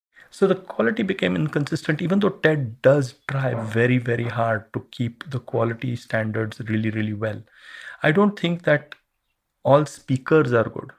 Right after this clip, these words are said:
So the quantity might be good. It may not be woo-woo. It will be scientific and on all of that. But the fact is that the quality of speakers is not good, and people f-, actually kind of tried to figure out how to game the format. So there became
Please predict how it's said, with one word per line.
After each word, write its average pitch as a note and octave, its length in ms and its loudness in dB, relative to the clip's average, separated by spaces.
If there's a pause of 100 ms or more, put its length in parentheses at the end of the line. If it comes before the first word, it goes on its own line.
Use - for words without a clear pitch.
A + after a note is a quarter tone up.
(200)
So C#3 120 -2
the C3+ 60 2
quantity E3+ 560 2
might D3 260 0
be A#2 80 -4
good. B2 400 -6
It - 160 -10
may C3+ 100 -2
not C3+ 220 2
be C3 80 4
woo-woo. A#2 480 2
It A2 160 -4
will G#2+ 120 -2
be A2+ 120 -6
scientific G#2+ 600 -6
and G#2+ 140 -6
on G#2+ 180 -6
all A2+ 240 0
of G#2 120 -2
that. G#2 220 -8 (640)
But A3+ 260 2
the G3 80 -2
fact - 460 0
is E3+ 240 2
that - 300 -2 (500)
the D3+ 220 -4
quality F3 420 -2
of E3 80 -4
speakers F3 420 -4
is E3+ 80 0
not C#3+ 300 0
good, D#3 200 0
and F3 200 -2
people A3 260 2
f-, - 300 -8 (240)
actually - 360 -8
kind - 220 -2
of - 160 0
tried D#3 220 0
to F#3+ 80 2
figure D#3+ 480 2
out D#3 120 4
how C#3 200 2
to D3 140 -4
game B2+ 320 2
the B2+ 120 0
format. G#2+ 540 -2
So D#3 100 -2
there E3+ 160 0
became G3 380 -2